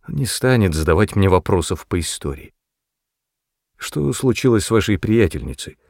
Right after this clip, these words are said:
спросил он. Я рассказала ему об инфлюенце. «Очень сожалею», сказал он и после секундного молчания добавил:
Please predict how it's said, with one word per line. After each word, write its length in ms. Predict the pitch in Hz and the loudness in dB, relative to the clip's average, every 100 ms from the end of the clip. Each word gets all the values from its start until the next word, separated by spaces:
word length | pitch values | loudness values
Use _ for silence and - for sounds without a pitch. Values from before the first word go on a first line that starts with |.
| _ | _
спросил 540 | - - 71 - 60 | -14 -6 -6 -6 -10
он. 160 | 62 78 _ _ _ _ _ _ _ _ _ | -12 -16 _ _ _ _ _ _ _ _ _
Я 160 | - 123 | -8 -6
рассказала 520 | 139 - 92 113 113 | -6 -2 4 6 6
ему 240 | 98 92 | 4 4
об 140 | 85 90 | 2 0
инфлюенце. 760 | 87 - 98 92 64 64 - - _ _ _ _ _ _ _ _ _ _ _ _ | -2 -4 -4 -4 -4 -8 -14 -20 _ _ _ _ _ _ _ _ _ _ _ _
«Очень 340 | - 123 - 95 | -4 -2 0 -2
сожалею», 760 | - 78 90 95 90 65 73 - _ _ _ _ | -2 0 2 2 2 0 -10 -18 _ _ _ _
сказал 460 | - 67 - 135 | -10 -8 -6 -4
он 240 | 117 143 131 | 0 2 4
и 180 | 104 78 _ _ | 4 2 _ _
после 320 | - - 110 | -10 -4 -4
секундного 560 | - 107 107 87 90 85 | -2 -2 0 2 2 4
молчания 580 | 82 80 - 76 73 | 2 2 2 2 0
добавил: 500 | 69 87 69 60 57 | 0 -2 -2 -8 -12